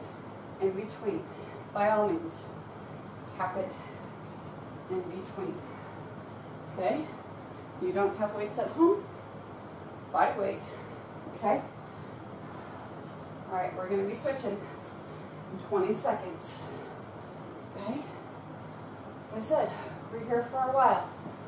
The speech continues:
because it's three different moves. Forward lunging,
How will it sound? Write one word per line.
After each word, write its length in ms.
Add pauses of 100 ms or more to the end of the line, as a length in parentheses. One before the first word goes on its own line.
(920)
because 460 (720)
it's 140
three 200
different 300
moves. 320 (1900)
Forward 400
lunging, 500